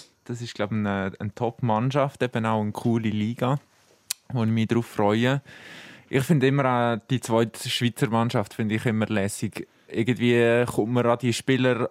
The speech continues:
halt noch anders noch mal an. Also nicht so im normalen Ligabetrieb, sondern eben in dem, in dieser Spengler-Cup-Atmosphäre. Das ist für mich immer auch bereichernd. Auch mit diesen Fans, jetzt letztes Jahr war es Ambri,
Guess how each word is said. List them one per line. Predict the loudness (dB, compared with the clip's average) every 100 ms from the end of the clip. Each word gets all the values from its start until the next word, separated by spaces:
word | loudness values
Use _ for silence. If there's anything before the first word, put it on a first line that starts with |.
| -2
halt | -2 2
noch | 2 2 0 -2 _
anders | 2 2 2 2
noch | 2 4
mal | 4 4
an. | 2 2
Also | 0 0 0
nicht | 0 -2 -2
so | 0 2
im | 2 2
normalen | 2 2 2 4 4 2
Ligabetrieb, | 2 2 2 0 0 0 0 0
sondern | -2 -6 -4
eben | -4 0
in | 0
dem, | 0 -2 -4 -10 -18 -18 -18 -20 -20 -4
in | 2
dieser | 2 2
Spengler-Cup-Atmosphäre. | 0 0 2 2 2 0 2 0 2 0 2 2 4 4 2 -2 -6 -16 _ _ _ _ -20 -20 -20 _
Das | -2 -2 0 0
ist | 0 2
für | 2
mich | 2 2
immer | 4 4 4
auch | 2
bereichernd. | 2 2 0 0 -2 0
Auch | 0 0
mit | 0 0
diesen | 0 2
Fans, | 2 0 2
jetzt | 0 0
letztes | 0 0
Jahr | 0 0
war |
es | 0
Ambri, | 0 0 2 0